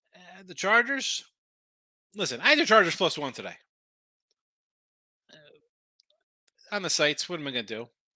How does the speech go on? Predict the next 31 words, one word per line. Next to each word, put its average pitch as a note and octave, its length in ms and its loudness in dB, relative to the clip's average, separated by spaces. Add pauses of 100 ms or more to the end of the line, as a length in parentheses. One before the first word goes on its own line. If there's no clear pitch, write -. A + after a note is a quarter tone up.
(160)
Obviously, F#3 400 -2
I, D3 240 2 (2250)
I, - 760 -16
I D3+ 40 -4
don't D#3+ 340 -8
re-add D3 480 2
'em B2+ 160 -8 (160)
to C#3+ 100 -8
the B2 100 -14
things. A2+ 360 -12
It B2+ 40 -14
was - 340 -14 (120)
a - 20 -12
tough E3 200 2
loss C#3+ 220 0
there. D#3 180 -2
Maybe E3+ 200 -6
you C#3+ 60 -8
could D3 140 -6
have B2 100 -6
won. D3+ 240 -10 (640)
Doesn't A3+ 180 4
make G#3 160 10
a F#3+ 40 12
difference. G3+ 360 4
Our, E3+ 360 2
our E3 340 2 (680)
coach A#3 300 8
here F#3 340 6 (960)
is E3 360 2
insane A#3 720 6